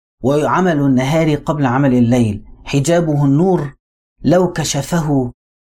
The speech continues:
لأحرقت سبحات وجهه ما انتهى إليه بصره من خلقه." سبحات وجه الله سبحانه وتعالى هي أنواره وجلاله وعظمته، وحجابه النور،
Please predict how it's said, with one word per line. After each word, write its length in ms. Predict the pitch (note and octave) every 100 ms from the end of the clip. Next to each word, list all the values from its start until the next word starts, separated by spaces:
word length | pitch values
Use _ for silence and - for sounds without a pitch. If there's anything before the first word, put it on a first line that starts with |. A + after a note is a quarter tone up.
| -
لأحرقت 1000 | B2+ C#3+ - - - - C3+ E3+ E3+ C#3
سبحات 880 | - - F#3+ D#3 - E3 D#3 B2 - -
وجهه 720 | D3 D#3+ D3 D3+ C#3+ D#3+ D3 C#3 - -
ما 100 | C#3
انتهى 480 | C3 B2 D#3+ D3 A#2+
إليه 300 | C3+ C#3+ C3
بصره 720 | A#2+ D#3 D#3 C#3 A#2+ C#3 B2+ - B2
من 100 | A#2
خلقه." 480 | B2+ A2+ - - - _ _ _ _ _
سبحات 640 | - E3+ B2+ A3 A3+ A3 - -
وجه 340 | E3+ E3+ E3+
الله 360 | C#3 D#3 F3 -
سبحانه 480 | - A#2 E3 D#3
وتعالى 500 | C3+ B2+ A#2+ D3 D3+ D3+ -
هي 260 | F3 E3+
أنواره 520 | D3+ D3 C#3 A#2+ F2+ - -
وجلاله 680 | C3+ C3+ C3+ D3+ D#3 C3+ B2+
وعظمته، 640 | A#2+ B2 B2+ C3 C3 A#2 F#2 - -
وحجابه 680 | C3 F3 D#3 G3 G#3 F3+ D#3+
النور، 340 | D#3 D3+